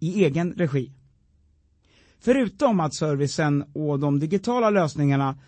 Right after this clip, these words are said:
som Visma erbjuder är bättre än de möjligheter vi har att bygga upp en liknande verksamhet själva,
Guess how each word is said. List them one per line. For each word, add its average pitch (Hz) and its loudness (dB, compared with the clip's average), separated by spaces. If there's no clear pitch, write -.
som 175 -2
Visma 151 -2
erbjuder 135 0
är 165 -2
bättre 156 -2
än 220 0
de 160 4
möjligheter 139 2
vi 202 0
har 143 0
att 131 -6
bygga 151 0
upp 131 0
en 151 0
liknande 139 0
verksamhet 135 -2
själva, 180 -2